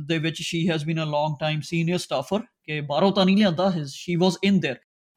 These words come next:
ਪਰ ਜਦੋਂ ਕਿਸੇ ਨੂੰ ਅਪਾਇੰਟ ਕਰਨਾ ਹੁੰਦਾ, ਇਹੀ ਹੁੰਦਾ ਕਿ conflict of interest ਕਿਸੇ ਵੀ ਪਾਸਿਓਂ ਨਾ ਆਏ, ਕਿਸੇ ਦਾ ਰਿਸ਼ਤਾ ਨਾ ਹੋਵੇ, ਕਿਸੇ ਦਾ ਕੁਛ ਨਾ ਹੋਵੇ, ਉਹਨੂੰ ਹੀ ਟੌਪ ਜੌਬ ਦੇ ਵਿੱਚ ਲਾਇਆ ਜਾਵੇ। ਇਹਦਾ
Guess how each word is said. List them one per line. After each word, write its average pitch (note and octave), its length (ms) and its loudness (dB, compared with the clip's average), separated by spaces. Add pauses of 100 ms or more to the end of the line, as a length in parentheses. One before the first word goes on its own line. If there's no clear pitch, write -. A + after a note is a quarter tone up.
ਪਰ F#3+ 80 2
ਜਦੋਂ F3 280 2
ਕਿਸੇ G3+ 160 4
ਨੂੰ G#3+ 160 0
ਅਪਾਇੰਟ E3+ 240 0
ਕਰਨਾ F#3 280 2
ਹੁੰਦਾ, F#3+ 220 2 (100)
ਇਹੀ F3+ 260 8
ਹੁੰਦਾ E3+ 280 2
ਕਿ G3+ 60 2
conflict F3 760 2
of E3+ 40 2 (100)
interest E3+ 320 2 (120)
ਕਿਸੇ F#3+ 240 6
ਵੀ G3+ 100 10
ਪਾਸਿਓਂ E3 380 0
ਨਾ C#3 60 -6
ਆਏ, C3 120 -4
ਕਿਸੇ E3 300 0
ਦਾ F3 180 4
ਰਿਸ਼ਤਾ C#3 320 -4
ਨਾ C3+ 120 -4
ਹੋਵੇ, E3 280 0 (320)
ਕਿਸੇ D#3+ 220 0
ਦਾ G3 100 6
ਕੁਛ F3+ 260 2
ਨਾ E3 100 4
ਹੋਵੇ, F3 280 4 (100)
ਉਹਨੂੰ G3+ 260 8
ਹੀ A#3+ 40 6
ਟੌਪ E3+ 400 4
ਜੌਬ D3+ 340 2
ਦੇ D#3 60 0
ਵਿੱਚ D#3 200 -2
ਲਾਇਆ C#3 240 0
ਜਾਵੇ। A#2+ 280 -6 (360)
ਇਹਦਾ F3+ 220 6